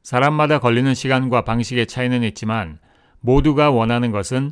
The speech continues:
우선 수영장의 이쪽 끝에서 저쪽 끝까지 물에 빠지지 않고 오가는 것이고,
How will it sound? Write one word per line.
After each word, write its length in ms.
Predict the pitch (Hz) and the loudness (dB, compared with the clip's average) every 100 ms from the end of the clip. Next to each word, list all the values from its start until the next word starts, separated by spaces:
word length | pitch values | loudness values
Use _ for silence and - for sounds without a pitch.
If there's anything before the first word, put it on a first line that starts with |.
| - | -10
우선 360 | 120 107 127 92 | -8 -2 0 -2
수영장의 720 | - 139 135 123 120 123 127 | -2 -2 0 0 0 0 0
이쪽 280 | 117 143 - | -2 -4 -4
끝에서 580 | 139 - 139 117 82 80 | -4 -2 -2 -2 -6 -10
저쪽 320 | - 127 - 123 | -6 -4 -4 -2
끝까지 560 | 147 - 131 98 85 - _ - | -4 -2 -4 -4 -10 -14 _ -18
물에 240 | - 127 131 | -4 0 0
빠지지 460 | 131 131 127 123 | 0 0 0 0
않고 340 | 113 104 139 113 | -2 0 0 2
오가는 320 | 110 120 123 | 2 2 0
것이고, 500 | 113 113 101 104 143 | -2 -4 -4 -4 -6